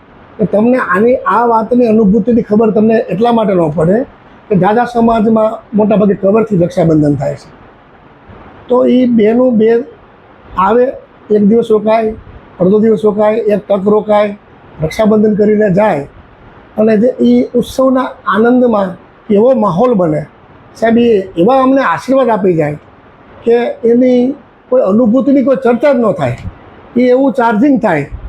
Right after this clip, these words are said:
ભાઈ બહેનના પ્રેમનું ચાર્જિંગ, કે એ આખું વર્ષ નકરો આનંદ જ અપાવે. એટલે મેં કીધું, "અંકલ, તમને આ અનુભૂતિની ખબર ન હોય."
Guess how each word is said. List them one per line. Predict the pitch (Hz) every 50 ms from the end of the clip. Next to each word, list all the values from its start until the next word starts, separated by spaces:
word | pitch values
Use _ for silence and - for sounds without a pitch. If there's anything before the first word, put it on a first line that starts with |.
| - - -
ભાઈ | 147 165 190 214
બહેનના | 196 196 196 202 202 196
પ્રેમનું | 175 143 180 190 190 196 180 165
ચાર્જિંગ, | - 165 165 165 156 165 151 139 127 - - - - - - - - - - -
કે | - 254
એ | 262 262 262 262 254 254 277 - - -
આખું | - 214 - - - 285 262
વર્ષ | 269 262 262 247 - -
નકરો | 269 233 226 247
આનંદ | 233 208 202 226 240 220 202
જ | 165
અપાવે. | 156 143 156 147 143 147
એટલે | 143 - - - - - - _ _ - - - - - - - - - - - - - - - 226 220
મેં | 208 226 226
કીધું, | 220 208 190 196 - - 196
"અંકલ, | 208 196 226 240 226 180
તમને | - 160 160 175 202 226 233 233 233 240 294 - - - - - - -
આ | 190 190 202 202 - - - 196
અનુભૂતિની | 196 208 214 190 214 196 214 233 214
ખબર | - - 208 208 214 190
ન | 185 185
હોય." | 190 175 147 131 127 127